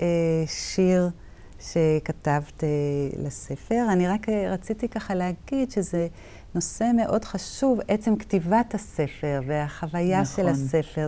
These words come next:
Speaker 1: זה דבר שאנחנו חוקרות, אה, ביחד עם דוקטורנטית שלי בפקולטה לחינוך, עדי דוכין, על החוויה של הכתיבה והמשמעות של הכתיבה,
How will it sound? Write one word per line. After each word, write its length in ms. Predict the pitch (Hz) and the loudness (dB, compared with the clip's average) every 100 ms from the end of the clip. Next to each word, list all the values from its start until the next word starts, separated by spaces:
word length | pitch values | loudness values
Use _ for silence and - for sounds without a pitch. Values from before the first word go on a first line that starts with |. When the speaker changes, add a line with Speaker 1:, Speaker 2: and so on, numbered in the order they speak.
| 143 | -2
Speaker 1:
זה 200 | 165 160 | -4 -2
דבר 180 | 170 175 | -2 -2
שאנחנו 440 | - 190 185 175 | -2 -2 -2 -4
חוקרות, 680 | - 160 - 170 185 196 - - - - - - | -4 -12 -10 -6 -4 -4 -6 -18 -18 -18 -14 -2
אה, 40 | 170 165 160 160 | 0 2 0 0
ביחד 260 | 170 165 | -2 0
עם 100 | 185 | -2
דוקטורנטית 720 | 160 175 - 160 156 165 185 - | 0 -2 -2 0 0 0 -6 -4
שלי 340 | 175 160 170 | -4 -2 -4
בפקולטה 560 | 165 - 160 - 160 175 | -4 -10 -6 -4 -2 -2
לחינוך, 680 | 160 - 165 180 196 185 165 | -2 -4 -2 0 -2 -4 -6
עדי 260 | 147 170 | -2 -2
דוכין, 680 | 151 185 214 - 165 156 147 - - - - | 0 -2 -4 -2 0 0 0 -8 -18 -18 -6
על 240 | 160 156 151 | 0 0 2
החוויה 960 | 147 147 151 - 160 147 151 170 226 | 0 -2 -4 -6 -6 -2 0 2 2
של 200 | 233 233 | 2 0
הכתיבה 480 | 220 - 196 175 180 160 | 0 0 -2 2 0 2
והמשמעות 760 | 151 151 - - - 180 214 | 0 -2 -4 -6 0 2 2
של 160 | 220 185 | 2 -2
הכתיבה, 560 | - - 147 156 151 | -2 -6 -4 -2 -2